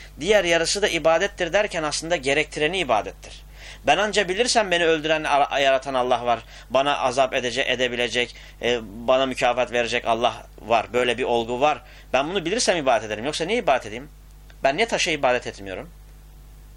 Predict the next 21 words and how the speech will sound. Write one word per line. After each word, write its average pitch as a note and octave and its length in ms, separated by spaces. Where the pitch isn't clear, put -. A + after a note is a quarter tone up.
Ben C3+ 140
niye G#3+ 140
başka D#3+ 320
varlığa A#2 340
ibadet G2+ 360
etmiyorum? F#2+ 420
Çünkü E3+ 240
ben F3 120
öyle G3 220
bir G3+ 60
varlığa F#3 380
ibadet E3+ 420
ediyorum F#3 420
ki F#2+ 240
fıtratlar E3 520
ona F3+ 180
yönelmiş. A#2 580
Ama D#3+ 160
fıtratlar F3+ 460
ona G3+ 160
yönelirken F#3 580